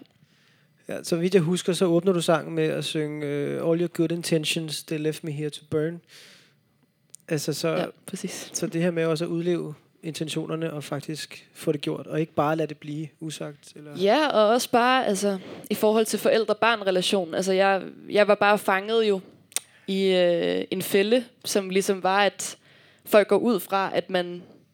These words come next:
Speaker 2: elsker sine forældre, og at forældre elsker sine børn.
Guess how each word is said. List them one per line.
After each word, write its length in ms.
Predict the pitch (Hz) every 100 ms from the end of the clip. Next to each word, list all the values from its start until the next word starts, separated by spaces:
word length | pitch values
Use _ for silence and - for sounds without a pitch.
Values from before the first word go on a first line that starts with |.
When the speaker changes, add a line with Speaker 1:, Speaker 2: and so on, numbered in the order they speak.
| _ _ 185
Speaker 2:
elsker 240 | 202 233
sine 180 | 214 196
forældre, 460 | 175 190 - 214 -
og 140 | 185
at 80 | 185
forældre 400 | 190 185 190 180
elsker 260 | 185 - 202
sine 220 | 202 175
børn. 240 | 175 -